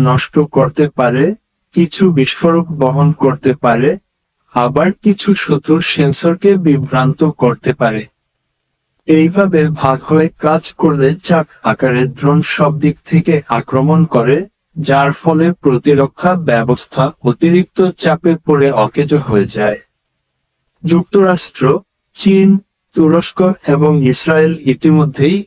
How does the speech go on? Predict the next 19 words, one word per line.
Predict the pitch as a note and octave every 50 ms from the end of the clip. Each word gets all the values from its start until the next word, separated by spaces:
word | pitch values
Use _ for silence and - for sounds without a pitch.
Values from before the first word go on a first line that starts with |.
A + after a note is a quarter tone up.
| -
এই | F3 F3 F3 F3+
প্রযুক্তিতে | F3+ - - E3 D3+ D3 D#3 D#3 - - E3+ D#3+ - - E3+ E3 _
কাজ | - C#3 C3 A#2+ - -
করছে, | - A#2+ A#2 A#2 - - - F3 G3 G#3+ A3 _ _ _ _ _ _ _ -
আর | C3 C3+ C3 C3 B2 A#2
দুই | - B2 C#3 E3
হাজার | F3 E3+ E3 D#3 E3 E3+ F3+ F#3 - _
পঁচিশ | - D#3 E3+ - - G3 F#3 - -
সালের | - - - G2+ G#2 - F3 D#3+
মধ্যে | D3 B2 A#2 A2 A2 - - - - - - -
এটি | D#3 D#3 - - D3+ E3 F3 -
আধুনিক | C#3+ C#3 C3+ - - F3+ F3+ F#3 G3+ G3 - - -
অস্ত্রাগারের | B2+ C#3 - - - - D#3 C#3+ C#3+ C#3+ B2+ G#2+ G#2 G#2+ A#2 B2 A2+
নিয়মিত | A2+ G#2+ G#2+ G#2+ A2 B2+ D3 E3 E3 - F3+ E3+ E3 -
অংশে | B2 A2+ - - - - D#3+
পরিণত | D#3 - C#3 B2+ A#2+ A2+ G#2+ G#2+ G#2 - G#2+
হবে। | G#2 - G#2 G2+ G#2 A2 G#2 - - _ _ _ _ _ _ _ _ _ _ _ _ _ _ _ _ _ _ -
এ | F3 F3 F3+ E3
ধরনের | D#3 D#3 C#3+ D3+ E3+ F#3+ F#3+ G3+ G#3 G#3